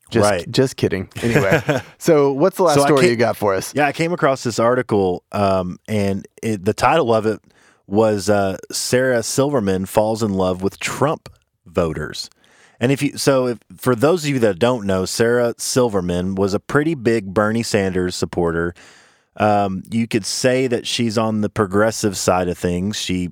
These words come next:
Speaker 2: she believes that more government is the answer. And of course, here we believe that more government is not the answer. Um, but what I wanna say about this is that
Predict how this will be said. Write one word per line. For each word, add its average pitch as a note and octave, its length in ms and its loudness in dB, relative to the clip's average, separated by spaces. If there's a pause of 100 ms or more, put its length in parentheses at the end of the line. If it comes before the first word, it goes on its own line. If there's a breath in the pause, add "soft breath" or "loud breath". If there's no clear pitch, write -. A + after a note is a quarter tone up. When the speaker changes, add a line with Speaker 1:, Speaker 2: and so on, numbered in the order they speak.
(120)
Speaker 2:
she G2 200 -2
believes F#2 600 -2
that F2+ 300 0
more F#2+ 460 -2
government F#2 560 -2
is F#2 220 -2
the E2+ 160 -4
answer. G#2 420 -4
And F2+ 240 -6 (380 loud breath)
of F#2+ 120 -6
course, A#2 240 2
here A#2 200 2
we A2 140 2
believe F#2+ 380 0
that F2+ 140 0
more F#2+ 200 0
government F2 440 -2
is F2 180 -6
not C#3 260 0
the F#2+ 140 -2
answer. A#2 360 -2 (580 loud breath)
Um, A#2 480 0 (480)
but B2 180 0
what E3+ 160 2
I F3 60 0
wanna A3+ 280 0
say E3 300 2
about G2+ 360 0
this F2 480 -4 (600 soft breath)
is A#2 280 -2
that B2+ 340 2